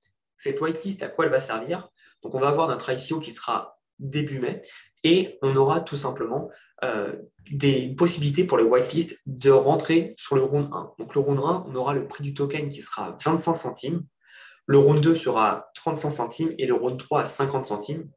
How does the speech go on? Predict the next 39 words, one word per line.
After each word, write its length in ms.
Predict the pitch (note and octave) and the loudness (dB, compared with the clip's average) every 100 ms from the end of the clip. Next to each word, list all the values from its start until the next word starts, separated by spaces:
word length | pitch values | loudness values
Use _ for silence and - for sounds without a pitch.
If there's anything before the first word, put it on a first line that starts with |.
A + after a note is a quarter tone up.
| - - | -20 -4
sachant 340 | C3 C3 E3 | 0 2 2
que 100 | D3+ | 4
le 100 | B2+ | 4
round 280 | A#2 B2 B2+ | 2 -2 0
deux 140 | C#3 | 0
et 40 | C3+ | 0
trois 480 | - C3 C#3 - _ | 0 -2 -2 -6 _
sera 260 | - C3 C#3 | -2 4 6
ouvert 240 | C#3 C#3 | 6 4
à 60 | C3+ | 0
tout 120 | C#3 | -6
le 80 | B2+ | -12
monde. 180 | G#2 - - | -12 -16 -20
Vous 80 | - | -20
pourrez 220 | - A2+ | -4 -2
aussi 240 | C3 - C#3 | -2 -2 -2
investir 340 | B2+ - G#2+ | -2 -4 -4
dessus, 260 | G#2 - D3 | -4 -4 -6
évidemment. 420 | - A2 G2 - _ - - - - - | -4 -6 -8 -12 _ -20 -20 -20 -20 -8
Mais 360 | D3+ E3+ D3+ - _ - | 0 2 2 -6 _ -14
si 160 | - C#3+ | -4 0
vous 160 | C#3 | 2
êtes 120 | E3 | 2
whitelisté 460 | D#3+ D3+ D3+ C#3+ E3 | 2 0 0 -2 -2
et 80 | D3 | -2
que 60 | |
vous 120 | B2 D3 | 2 0
êtes 120 | D3+ | 2
sur 120 | C3 | -2
le 60 | A#2+ | -2
round 240 | A2 G#2 | -2 -4
un, 220 | D#3 - _ _ _ | -4 -8 _ _ _
en 200 | G3 G3 | 0 0
plus 420 | - G#3 - - - _ | -2 -2 -2 -8 -18 _
d'avoir 380 | C3 B2+ C#3+ A#2 | 0 2 2 0
un 40 | |
token 420 | B2+ B2 C#3+ - - | -6 -2 -2 -2 -6
moins 200 | A#2+ A#2+ | -2 0
cher 380 | G#2 C3+ F3 | 0 -4 -4